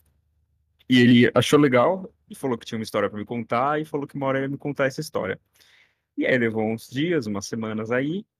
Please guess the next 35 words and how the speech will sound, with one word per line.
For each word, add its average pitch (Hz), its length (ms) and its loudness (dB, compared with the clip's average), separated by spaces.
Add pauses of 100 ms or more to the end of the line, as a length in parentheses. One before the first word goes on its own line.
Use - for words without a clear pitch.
e 175 160 -4
ele 190 240 2
me 214 560 0
contou. - 340 0
Umas 156 200 0
duas 196 160 0
semanas 165 260 0
a - 40 -2
gente - 80 -4
pegou 143 180 2
amizade, 151 480 -2
mas 151 180 0
uns 156 140 0
dias 147 160 0
ele 139 100 -6
me 135 60 -4
contou 135 240 -6
a 139 40 -2
história. 170 420 -4 (680)
E - 60 0
ele 151 100 2
me 160 80 0
contou. 160 420 0 (580)
Contou 120 400 0
o 127 40 0
dia 120 240 -4
que 127 100 -6
ele 123 120 -2
perdeu 117 580 0
a, 98 400 -2 (420)
uma 95 520 -2
tia 107 240 -2
muito 113 280 -2
querida 107 380 0
dele. 104 400 -2